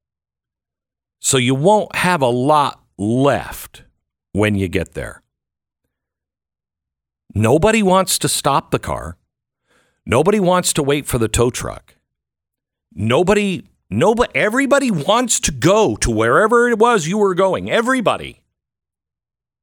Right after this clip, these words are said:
But who's the unreasonable one? The one that says, "I don't see any, I don't see any problem. Keep going.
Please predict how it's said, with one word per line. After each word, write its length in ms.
But 180
who's 400
the 120
unreasonable 840
one? 360
The 140
one 320
that 180
says, 600
"I 160
don't 240
see 240
any, 240
I 120
don't 200
see 220
any 140
problem. 400
Keep 260
going. 540